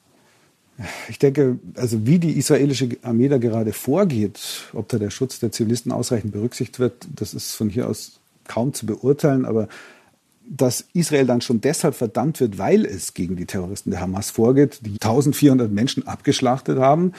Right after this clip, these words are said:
die immer noch zweihundert israelische Geiseln gefangen halten, das ist für viele Israelis natürlich unerhört und auch für viele Jüdinnen und Juden weltweit. Und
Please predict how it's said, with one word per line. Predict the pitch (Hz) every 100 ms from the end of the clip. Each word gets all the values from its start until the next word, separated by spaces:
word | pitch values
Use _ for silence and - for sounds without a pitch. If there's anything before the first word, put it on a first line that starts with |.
| - - -
die | 110 127
immer | 127 127
noch | 113
zweihundert | - 120 127 120
israelische | 120 - 107 113 113 104
Geiseln | 101 117 101
gefangen | 98 110 160 135
halten, | 87 104 104 143 - - - _ _ _
das | - 165 - - _ _ - 131 -
ist | 131 -
für | 123
viele | - 123 123
Israelis | 120 - 101 107
natürlich | 104 - 95 92
unerhört | 113 107 98 135 127 - -
und | 101 - -
auch | -
für | - 95
viele | - 92 92 85 -
Jüdinnen | 104 123 113 101 107
und | 110 101
Juden | 95 90
weltweit. | 90 98 120 - - -
Und | 78